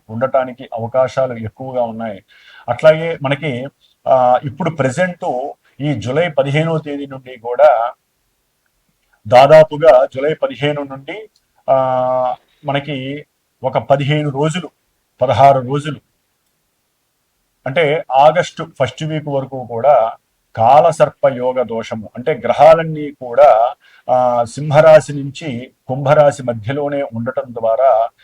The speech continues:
కొన్ని ఇబ్బందులు కలగటానికి అవకాశం ఉంది. అంటే మీకు సింహరాశి నుంచి దాదాపుగా కుంభరాశి వరకు ఏ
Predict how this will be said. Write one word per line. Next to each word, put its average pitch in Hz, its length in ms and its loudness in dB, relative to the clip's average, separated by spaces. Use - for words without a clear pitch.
కొన్ని 156 220 -2
ఇబ్బందులు 147 600 -4
కలగటానికి 123 640 -4
అవకాశం 120 500 -4
ఉంది. 98 300 -16
అంటే 139 220 2
మీకు 139 260 -8
సింహరాశి 156 640 4
నుంచి 156 540 -14
దాదాపుగా 147 560 6
కుంభరాశి 139 600 2
వరకు 180 460 -12
ఏ 147 320 -2